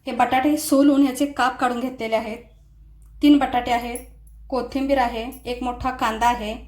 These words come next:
एक मोठा टॅमॅटो आहे आणि त्याचबरोबर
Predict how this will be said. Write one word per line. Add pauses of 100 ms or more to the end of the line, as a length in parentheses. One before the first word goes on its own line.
(220)
एक
मोठा (220)
टॅमॅटो
आहे (580)
आणि
त्याचबरोबर